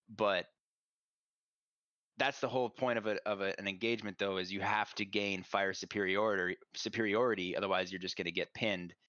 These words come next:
and they'll be able to maneuver on you and close with and kill you. So, to answer your question, could you engage accurately?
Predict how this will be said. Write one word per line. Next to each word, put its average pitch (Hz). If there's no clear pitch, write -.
and 101
they'll 101
be 104
able 95
to 90
maneuver 95
on 85
you 82
and 87
close 95
with 87
and 85
kill 110
you. 85
So, 92
to 101
answer 123
your 117
question, 123
could 117
you 120
engage 110
accurately? 220